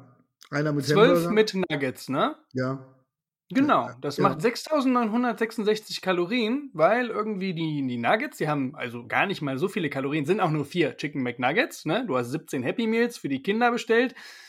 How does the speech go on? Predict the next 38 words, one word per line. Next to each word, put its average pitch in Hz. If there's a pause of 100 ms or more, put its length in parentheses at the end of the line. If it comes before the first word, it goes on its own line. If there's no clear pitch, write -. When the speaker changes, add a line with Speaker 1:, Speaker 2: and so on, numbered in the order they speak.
(220)
Speaker 2:
Ähm, 147 (120)
ein 180
gutes 214
Alter 156
mit 131
fünf 147
Jahren 143
jetzt 143
schon 143
anzufangen, 139
Kinder 160
zu -
mästen. 127
Alles 156
okay, 175
Manuel? 175 (320)
<laughs> 208 (880)
Speaker 1:
Ey, -
Speaker 2:
Von 190
Speaker 1:
früh 220
Speaker 2:
nix 254
Speaker 1:
übt 220
Speaker 2:
kommt 262
Speaker 1:
sich. 269
Speaker 2:
nix. - (800)
Früh 175
übt 226
sich. 254
Äh, 185
die 190
mit 254
den 208
Cheeseburgern 165
hatten, 151
glaub 175
ich, -
vierhundertdreißig 170
Kalorien. 202